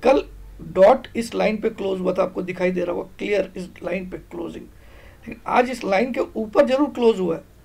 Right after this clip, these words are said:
यहाँ पे, लेकिन ये convincing closing नहीं मानी जाती है जब breakout का मामला आता है, ठीक है।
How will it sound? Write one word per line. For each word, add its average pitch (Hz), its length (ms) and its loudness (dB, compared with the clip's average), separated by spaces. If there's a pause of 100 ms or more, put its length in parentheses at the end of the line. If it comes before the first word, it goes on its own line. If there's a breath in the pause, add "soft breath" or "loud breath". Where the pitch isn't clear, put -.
(320)
यहाँ 175 280 -2
पे, 160 140 -8 (480 soft breath)
लेकिन 190 520 0 (760 soft breath)
ये 226 180 0 (180)
convincing 208 680 -2
closing 185 500 -4
नहीं 165 300 -2
मानी 214 300 0
जाती 190 400 -4
है 233 200 -2 (400 loud breath)
जब 185 300 -6
breakout 165 440 -4
का - 100 -6
मामला 233 340 -10
आता - 220 -12
है, - 60 -20 (640)
ठीक 220 180 -10
है। 311 40 -2